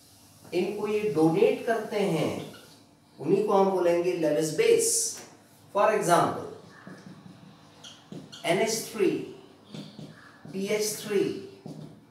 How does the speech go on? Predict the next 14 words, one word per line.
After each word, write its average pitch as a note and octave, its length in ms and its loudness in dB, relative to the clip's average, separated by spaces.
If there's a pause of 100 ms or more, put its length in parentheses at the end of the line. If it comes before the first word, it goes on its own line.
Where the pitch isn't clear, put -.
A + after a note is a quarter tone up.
(1000)
इन F#3 180 2
सभी A3+ 240 0
में A#3+ 240 2
देखिए C3 380 -2
नाइट्रोजन F#3 560 2
के G3 80 0
पास F#3+ 300 4
लोन F3+ 240 0
पेयर, F#3 300 0
फास्फोरस F3 460 -2
के F#3+ 140 -6
पास F#3+ 280 -2
लोन F3+ 260 2
पेयर, D#3+ 520 0